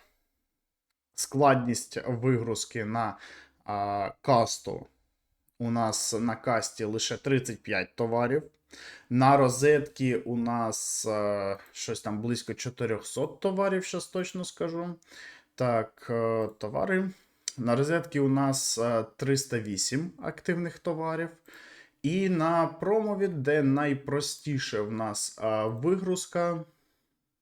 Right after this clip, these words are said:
вісімсот шістдесят вісім товарів.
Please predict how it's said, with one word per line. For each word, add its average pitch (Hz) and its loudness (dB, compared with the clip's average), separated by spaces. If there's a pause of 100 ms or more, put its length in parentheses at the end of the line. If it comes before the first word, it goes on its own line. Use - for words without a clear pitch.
(1000)
вісімсот 165 2
шістдесят 127 -2
вісім 104 -4
товарів. 92 -8